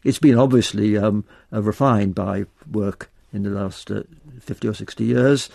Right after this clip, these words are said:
and, um, uh, I think they deserve the credit for, um, this, uh, remarkable discovery that we are literally made of the,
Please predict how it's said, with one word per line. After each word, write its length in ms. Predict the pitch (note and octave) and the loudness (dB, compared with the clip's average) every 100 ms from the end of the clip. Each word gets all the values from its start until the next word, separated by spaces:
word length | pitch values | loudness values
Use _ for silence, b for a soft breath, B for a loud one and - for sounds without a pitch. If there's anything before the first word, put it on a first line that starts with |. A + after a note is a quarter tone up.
| B B B | B B B
and, 340 | B2 B2+ B2+ | -2 0 2
um, 280 | B2 A#2+ A2+ - _ | 2 2 0 -4 _
uh, 180 | A#2 A#2 - b b b | -6 -6 -8 b b b
I 60 | C3+ | -2
think 380 | C3+ A#2+ - - | 2 2 0 0
they 160 | C3 | 2
deserve 400 | A#2+ G#2+ C3 A#2 | 4 4 2 2
the 80 | G2 | 0
credit 400 | - D#3+ G2+ G2+ | -2 -2 0 -4
for, 360 | - A#2 A2+ G#2+ b b | -4 -2 -2 -4 b b
um, 240 | A#2 A2+ A2 | -4 -2 -4
this, 420 | - B2+ - - | 0 0 0 -4
uh, 220 | A#2+ A#2 A2 b | -2 -2 -4 b
remarkable 640 | - A#2+ A2 G#2+ G#2+ G#2+ F#2+ | -2 2 2 2 -2 -4 -4
discovery 500 | - - - A2+ A2+ A#2 | -6 -6 -4 -2 0 0
that 220 | A2+ - | -2 -4
we 220 | A2+ B2 | 2 2
are 140 | A2+ | 4
literally 400 | A2+ B2 - A2+ | 2 0 0 0
made 240 | A2 A#2 A#2 | 2 2 2
of 100 | A2+ | 0
the, 280 | A#2+ A#2+ | 0 -2